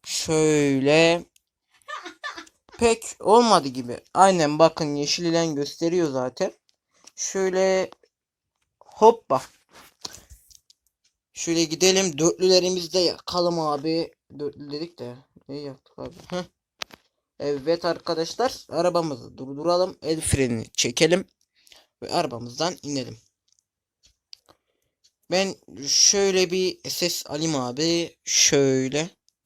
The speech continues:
Lan oğlum ben ne yapıyorum ya? Şu tarafa gidelim arkadaşlar. Şöyle dönelim. Birazcık daha geri gelelim.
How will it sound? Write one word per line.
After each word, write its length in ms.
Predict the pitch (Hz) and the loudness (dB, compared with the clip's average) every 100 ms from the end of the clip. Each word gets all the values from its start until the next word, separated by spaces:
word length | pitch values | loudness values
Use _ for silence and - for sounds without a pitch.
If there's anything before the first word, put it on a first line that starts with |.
| _ _ _ _ _ _ _ - | _ _ _ _ _ _ _ -10
Lan 180 | 139 135 | -6 -6
oğlum 380 | 143 170 160 139 | -2 0 0 0
ben 220 | 156 143 | -2 -2
ne 60 | 135 | 0
yapıyorum 500 | 156 156 - 135 131 | 0 0 -4 -4 -6
ya? 400 | 127 123 123 - _ _ _ | -8 -10 -12 -16 _ _ _
Şu 160 | - - | -2 2
tarafa 360 | 196 190 - | 4 4 4
gidelim 460 | 185 151 160 175 160 | 2 2 2 2 2
arkadaşlar. 840 | 143 139 - 135 135 - - 202 214 - _ - _ _ | 0 -4 -6 -6 -4 -6 -6 -8 -8 -20 _ -20 _ _
Şöyle 800 | - - 175 165 160 139 123 120 | -16 -6 -4 -4 -4 -8 -10 -10
dönelim. 800 | 120 127 143 147 156 156 151 160 _ _ _ - _ _ - | -12 -8 -8 -6 -6 -6 -10 -14 _ _ _ -20 _ _ -4
Birazcık 540 | 185 196 156 147 - | 2 2 0 -6 -6
daha 240 | 139 139 156 | -6 -2 -2
geri 300 | 165 170 170 | 0 0 0
gelelim. 640 | 170 170 170 170 175 | -2 0 0 -2 -4